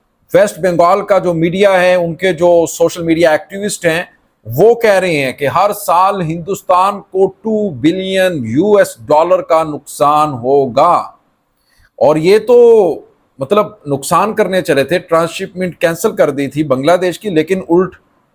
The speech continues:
ان کے گلے میں پڑ گئی۔ اب وہ یہ بھی بات کر رہے ہیں جو انڈین جرنلسٹ ہیں، پھر وہ کہہ رہے ہیں کہ دیکھیں جو ٹرانسشپمنٹ ہے سیون سسٹر کی، وہ یونس نے،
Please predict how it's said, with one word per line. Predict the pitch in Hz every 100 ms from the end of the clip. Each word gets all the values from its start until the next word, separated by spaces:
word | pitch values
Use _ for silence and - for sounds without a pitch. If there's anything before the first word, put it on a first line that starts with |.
| -
ان | 147
کے | 165
گلے | 156 143 190
میں | 220
پڑ | 202 190
گئی۔ | 185 214 208
اب | 160 151
وہ | 165
یہ | 147 160
بھی | 202 214
بات | 147 160 175 -
کر | 175
رہے | 180
ہیں | 185
جو | 165 170 175 165 151
انڈین | 143 147 180
جرنلسٹ | 151 156 175 170 175 -
ہیں، | 151 151 - _ _ _ _ _ _
پھر | 226
وہ | 254
کہہ | 214 208 214
رہے | 247
ہیں | 214
کہ | 214 240
دیکھیں | 180 175 208 233 220 - _ _ -
جو | 127 185 220 208 151 - _ _ _ _ _
ٹرانسشپمنٹ | 170 196 220 233 226 208 202 180
ہے | 160 175 175 170 151 135
سیون | - 170 220
سسٹر | 202 185 - 214
کی، | 220 220
وہ | 175 214 202
یونس | 143 160 202 220
نے، | 143